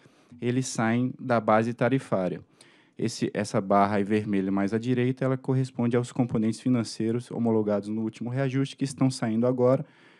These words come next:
contribuindo com uma queda de três vírgula cinquenta e nove. A soma de todos esses componentes leva ao resultado de quatro vírgula setenta e três por cento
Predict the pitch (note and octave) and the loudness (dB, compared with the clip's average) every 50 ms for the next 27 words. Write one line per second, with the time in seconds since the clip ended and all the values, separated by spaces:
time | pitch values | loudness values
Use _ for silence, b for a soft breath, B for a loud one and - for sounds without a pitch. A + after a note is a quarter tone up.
0 | b b - C3 C3 - C3 B2+ A#2 A#2+ B2 B2+ B2+ C3+ - B2+ C3 B2+ B2 - | b b 0 0 2 2 2 2 2 4 4 4 2 2 2 2 4 4 2 -2
1 | _ _ _ - - - A2+ A#2 A#2 A#2 A2+ A2 G#2+ - - B2+ C3+ C#3 C#3 B2 | _ _ _ -14 -2 2 2 4 4 2 0 -2 -6 -2 2 4 4 4 4 2
2 | A#2+ A#2 B2 B2+ A#2+ B2 B2 - - B2+ B2+ - B2 A#2+ - B2+ B2+ A#2 G2+ F#2 | 2 2 2 4 4 4 0 0 -2 -4 -2 0 -2 0 2 0 2 2 0 -2
3 | F2+ - B B B B B B B B B A2 A#2 A#2+ - B2+ A#2+ B2 A#2+ A#2 | -4 -10 B B B B B B B B B -2 -2 0 2 4 4 4 4 2
4 | B2 - B2+ B2+ A#2 A2 A2 A2+ A2+ - - C3+ C3+ D#3 D3 C#3 C#3 C#3+ D3 C#3+ | 0 2 2 2 2 2 0 -4 -4 0 0 4 4 6 6 6 6 4 4 2
5 | - C#3 B2+ B2+ C3 B2+ C3+ B2+ B B B B B B B B - A#2 B2 - | 2 4 6 6 6 6 4 0 B B B B B B B B 4 4 4 6
6 | - B2+ B2 B2+ C3 B2+ - A#2+ A2 A2+ A2+ A#2+ A#2 A#2 A#2 - - A#2+ A#2 B2 | 4 2 2 2 0 0 2 4 4 4 4 2 -2 -4 -6 -2 2 2 2 2
7 | B2 - B2+ A#2 A2+ A#2+ A#2+ A#2 A#2+ A#2 A#2 A#2 - A#2 G#2+ - - A2+ - - | 2 0 -2 0 2 2 2 2 2 0 0 0 0 -2 -2 0 -2 -2 0 0
8 | A#2 A2 - A2 G#2+ A2 A2 - - - B2 A#2+ - - A2 A#2 C3 - - - | -2 -2 -2 -2 -2 -2 -4 -6 -6 -4 -4 -4 -2 0 0 0 0 -2 -6 -20